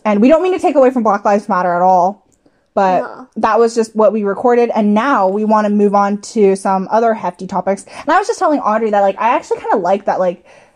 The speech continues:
Speaker 1: we have some more heftier topics, um, like, um, Black Lives Matter and, like, racism and, like,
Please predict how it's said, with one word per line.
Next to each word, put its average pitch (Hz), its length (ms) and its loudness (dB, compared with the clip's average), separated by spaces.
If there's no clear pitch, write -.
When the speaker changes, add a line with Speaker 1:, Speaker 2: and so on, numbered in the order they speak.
Speaker 1:
we 247 160 2
have 220 420 0
some 214 280 0
more 202 180 2
heftier 202 420 -6
topics, - 720 -2
um, 196 360 -2
like, 180 540 -2
um, 190 480 -2
Black 226 240 0
Lives 214 200 0
Matter 208 380 0
and, 196 140 -2
like, 180 180 -2
racism 196 680 0
and, 180 100 -6
like, 175 380 -4